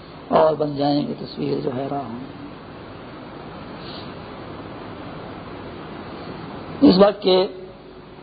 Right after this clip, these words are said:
حضور صلی اللہ علیہ وسلم کے فرمانے کے مطابق عمر فاروق رضی اللہ عنہ کی اور ایسے کرنی رحمۃ اللہ علیہ سے ملاقات ہوئی ہے، تو ان سے پوچھا کہ آپ حاضر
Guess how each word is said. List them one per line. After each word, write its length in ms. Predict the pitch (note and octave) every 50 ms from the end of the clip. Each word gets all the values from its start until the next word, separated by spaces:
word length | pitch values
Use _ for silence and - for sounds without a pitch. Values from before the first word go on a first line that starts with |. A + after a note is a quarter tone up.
| - - - - - - - - - - - - - - -
حضور 320 | C#4 - G3+ G#3+ A3 G#3
صلی 100 | E3+ F#3+
اللہ 160 | G3 F#3+ F#3 F#3+
علیہ 100 | F#3 F#3+
وسلم 120 | F#3+ E3+
کے 60 | -
فرمانے 280 | D#3+ D#3+ E3+ F3 F#3 F3+
کے 60 | F3
مطابق 1500 | D#3+ D3+ D#3+ D#3+ E3 E3+ E3 D#3 D#3+ - - - - - - - - - - - - - - - - - - - - B3+
عمر 160 | G#3+ F#3 F#3+ E3+
فاروق 260 | D#3+ E3 F3+ G#3 G#3
رضی 120 | F#3+ E3 F3
اللہ 120 | E3+ F3
عنہ 200 | E3+ E3 D#3+ D#3+ C#3+
کی 120 | D3+ D3+ D#3+ - - - - - - - - - -
اور 100 | - F#3+
ایسے 160 | F3 D#3 E3+
کرنی 240 | D#3+ G3 F3 F#3+ G3+
رحمۃ 180 | F3 D#3+ D#3 D3
اللہ 140 | E3 D#3 D#3+
علیہ 120 | D3+ D3 C#3
سے 60 | - D3+
ملاقات 380 | C#3+ C#3+ C3+ D3 D3 D3+ D3
ہوئی 240 | C#3 C#3 C3+ C3 C3
ہے، 40 | C3 C3 - - - - - - - - - - - - - - - - - - - - - - - - - - - - - - - - - - - - -
تو 380 | - E3 E3 D#3 D3+ D3+ D3 C#3+ - - - - - - - - - - - - - - - - - - - - - - - - - - - - - - - - - - - - - - -
ان 100 | F#3+ F3
سے 60 | F3 F3
پوچھا 240 | F3 F3+ G3+ F#3+
کہ 120 | F3+ - F#3
آپ 220 | D#3+ D#3+ E3 E3 - - - - - - - - - - -
حاضر 260 | D3 C#3+ C#3 D#3+ E3